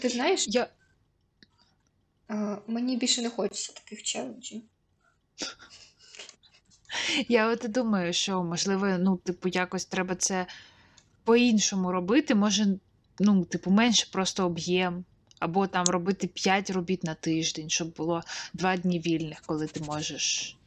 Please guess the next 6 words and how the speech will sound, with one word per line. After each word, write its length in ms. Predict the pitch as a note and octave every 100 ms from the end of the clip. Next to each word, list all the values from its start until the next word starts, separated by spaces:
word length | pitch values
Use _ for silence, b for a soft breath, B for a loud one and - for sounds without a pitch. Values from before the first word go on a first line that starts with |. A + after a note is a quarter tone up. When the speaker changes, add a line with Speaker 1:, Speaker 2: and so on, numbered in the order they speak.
| b b b b b b _
Speaker 2:
не 180 | E3+ D#3
робити. 460 | D3+ E3+ D3+ - - B B -
Speaker 1:
Ну 200 | D4+ D#4+
так, 360 | D#4+ D4 A#3 -
це 80 |
просто 580 | D#4+ F#4+ F#4 F4 F4 E4+